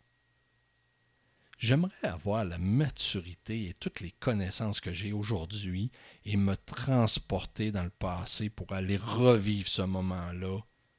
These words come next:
où cet homme-là aurait passé un mauvais quart d'heure. Je vous en passe un papier.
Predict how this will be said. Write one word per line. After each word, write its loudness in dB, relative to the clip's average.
où 0
cet -2
homme-là 2
aurait 0
passé -4
un -4
mauvais -2
quart -12
d'heure. -16
Je -18
vous -8
en -6
passe -6
un -8
papier. -2